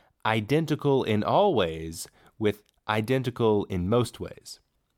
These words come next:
Quite simply, there's no such thing as identical options. There are no two separate things which are identical in every way.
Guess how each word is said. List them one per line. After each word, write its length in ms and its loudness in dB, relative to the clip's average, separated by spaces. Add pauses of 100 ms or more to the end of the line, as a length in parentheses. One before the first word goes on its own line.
(480)
Quite 180 2
simply, 500 0
there's 300 0
no 260 2
such 380 -2
thing 540 0
as 340 0 (120)
identical 680 0
options. 640 -6 (760)
There 80 2
are 160 4
no 400 2 (100)
two 340 2
separate 420 -2
things 540 2
which 260 -2
are 160 2
identical 720 0
in 180 0
every 320 0
way. 440 2